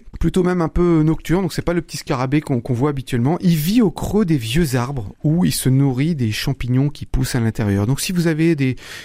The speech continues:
des arbres un peu vieillots, tout ça, les abattez pas, ça conserve le pic-prune. D'aspect, il est pas très beau, il fait trois centimètres avec sa carapace noire toute fripée.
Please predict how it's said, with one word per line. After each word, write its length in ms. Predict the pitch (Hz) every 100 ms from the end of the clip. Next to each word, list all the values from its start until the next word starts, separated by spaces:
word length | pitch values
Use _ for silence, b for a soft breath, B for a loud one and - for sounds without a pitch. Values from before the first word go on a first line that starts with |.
| B
des 260 | - 143 135
arbres 280 | 151 151 139
un 60 |
peu 140 | 123 135
vieillots, 400 | 123 131 135 170
tout 80 | -
ça, 140 | 165
les 180 | 185 190
abattez 320 | 180 180 151
pas, 220 | 151 190
ça 160 | 202 160
conserve 480 | - 147 - 160 143
le 80 | 127
pic-prune. 640 | - - - 117 117 113 B B B B B -
D'aspect, 360 | 147 - 208
il 80 | 151
est 40 |
pas 200 | 120 185
très 200 | 185 160
beau, 240 | 135 135 185
il 60 |
fait 100 | -
trois 240 | 131 - 147
centimètres 600 | - 143 131 127 156 151
avec 200 | 113 110
sa 140 | -
carapace 640 | 117 139 127 127 131 127 -
noire 360 | 123 123 139 -
toute 220 | 165 -
fripée. 460 | - 113 - 147